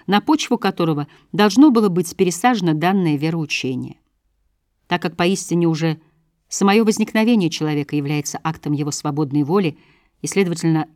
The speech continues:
тождественно с его грехопадением. Так как поэтому вместе с сущностью и существованием человека возник и первородный грех, плодами которого являются все другие грехи, а между тем еврейский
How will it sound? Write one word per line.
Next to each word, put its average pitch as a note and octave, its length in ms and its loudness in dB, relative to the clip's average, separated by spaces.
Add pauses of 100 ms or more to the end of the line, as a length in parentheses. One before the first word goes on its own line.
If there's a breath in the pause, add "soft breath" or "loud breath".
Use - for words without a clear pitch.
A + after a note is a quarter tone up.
(180)
тождественно E3 800 -2
с - 140 -8
его E3 280 -2
грехопадением. D#3+ 1000 -2 (1400)
Так G3+ 180 -2
как - 360 -4
поэтому F3+ 520 4
вместе E3 380 -2
с - 100 -6
сущностью - 600 -4
и - 220 -6
существованием F3+ 960 0
человека D3+ 560 -2 (360 loud breath)
возник E3+ 400 2
и F#3 40 2
первородный E3 560 0
грех, G3 360 0 (580)
плодами E3+ 400 2
которого D3+ 400 -2
являются D3+ 560 0
все - 220 -2
другие E3+ 400 0
грехи, C3+ 500 -6 (800)
а F3+ 80 2
между F3+ 300 2
тем G3 260 2 (100)
еврейский E3 840 2